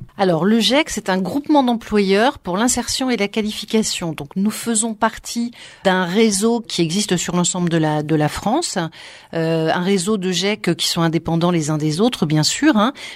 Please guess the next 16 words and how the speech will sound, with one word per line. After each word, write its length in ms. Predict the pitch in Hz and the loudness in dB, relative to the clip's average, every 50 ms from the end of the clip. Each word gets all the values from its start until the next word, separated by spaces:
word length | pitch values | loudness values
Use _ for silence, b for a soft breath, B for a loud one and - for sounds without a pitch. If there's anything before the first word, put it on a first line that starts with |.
| B | B
mais 140 | - 175 175 | 2 2 4
dont 160 | 160 208 226 | 4 4 4
la 140 | 240 226 190 | 6 6 4
vocation 840 | 170 214 254 254 - 226 226 - - - 240 240 262 320 349 339 - - | 4 2 0 0 0 0 0 0 -2 -2 -2 -2 0 0 0 -2 -4 -4
est, 400 | - 208 202 220 254 277 285 - - - | -2 0 0 0 0 0 -2 -4 -4 -2
bah, 100 | 156 175 | -2 0
d'associer 440 | 170 208 - - 240 220 - 269 | 2 0 0 0 -2 -2 -2 -2
des 140 | 233 226 202 | -2 0 0
entreprises 500 | 214 214 - - 208 - - - 214 196 | -2 -4 -4 -4 -6 -4 -2 -2 0 0
entre 260 | 202 190 - - - | 0 -2 -2 -4 -2
elles. 360 | 196 214 302 339 254 180 170 B B B B B B - | 0 0 0 2 0 0 -2 B B B B B B -8
Donc, 120 | 175 156 | -6 -4
nous 100 | 180 180 | -2 -2
sommes 280 | 170 - 214 202 202 185 | -2 -2 -2 -2 -2 -2
sous 600 | - - - - 185 185 175 175 170 185 180 170 | -4 -6 -6 -8 -8 -8 -6 -6 -6 -4 -4 -4
statut 640 | - - - - 202 196 - - - - 208 208 | -6 -4 -4 -4 -4 -4 -4 -6 -4 -2 -2 -2